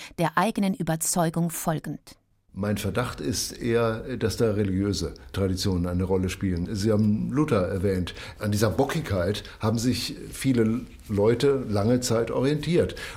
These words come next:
Speaker 2: Und diese Bockigkeit ist vielleicht irgendwo bewundernswert, aber sie ist es dann auch wieder nicht.
Speaker 1: Seinem Gott gehorsam, konsequent dem folgend, was er für richtig hält, unerbittlich in der Umsetzung der Prinzipien,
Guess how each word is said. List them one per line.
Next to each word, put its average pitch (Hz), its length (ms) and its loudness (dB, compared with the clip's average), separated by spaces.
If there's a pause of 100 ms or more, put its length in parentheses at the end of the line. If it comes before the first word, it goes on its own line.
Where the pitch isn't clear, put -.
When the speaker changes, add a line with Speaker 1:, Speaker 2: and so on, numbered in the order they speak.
(120)
Speaker 2:
Und 113 380 4 (440)
diese 98 240 0
Bockigkeit 107 540 2
ist 147 160 -4
vielleicht - 640 -2
irgendwo 113 300 4
bewundernswert, 113 720 2 (240)
aber 117 180 4
sie 127 140 6
ist 135 160 4
es 147 220 0 (320)
dann 123 280 2
auch 135 300 -2
wieder 147 220 4
nicht. - 420 2 (320)
Speaker 1:
Seinem 185 380 4
Gott - 400 2
gehorsam, 180 800 0 (180)
konsequent 214 880 2
dem 208 160 4
folgend, 196 640 0 (260)
was 180 180 2
er 185 200 2
für 220 180 0
richtig - 380 0
hält, - 380 -4 (280)
unerbittlich 202 840 2
in 175 100 4
der 160 160 2
Umsetzung 185 560 2
der 160 120 0
Prinzipien, 175 720 0